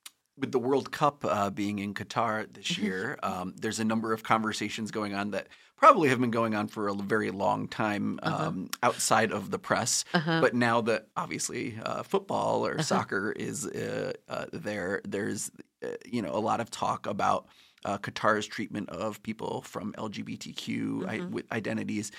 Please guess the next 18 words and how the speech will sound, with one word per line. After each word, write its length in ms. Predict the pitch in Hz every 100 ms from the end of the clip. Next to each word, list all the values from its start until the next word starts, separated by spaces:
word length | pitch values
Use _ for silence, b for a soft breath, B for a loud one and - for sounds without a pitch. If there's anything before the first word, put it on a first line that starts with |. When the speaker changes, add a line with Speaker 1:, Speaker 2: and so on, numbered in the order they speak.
| B B B
Speaker 1:
It 100 | 135
makes 280 | 131 139 -
me 120 | 139
wonder, 600 | 127 123 127 123 117 117 -
um, 380 | 104 101 98 85 -
about 420 | 110 101 107 101 _ _
travel 580 | - - 135 123 98 80 -
with 320 | 110 107 107
Colgate 400 | - 110 110 -
students 560 | - - 254 120 -
to 220 | - - 117
places 640 | - 101 - 98 104 -
that 160 | -
might 260 | 110 113 -
not 240 | 117 -
be 100 | 113
as 120 | 110 95
accepting, 720 | 92 - - - - -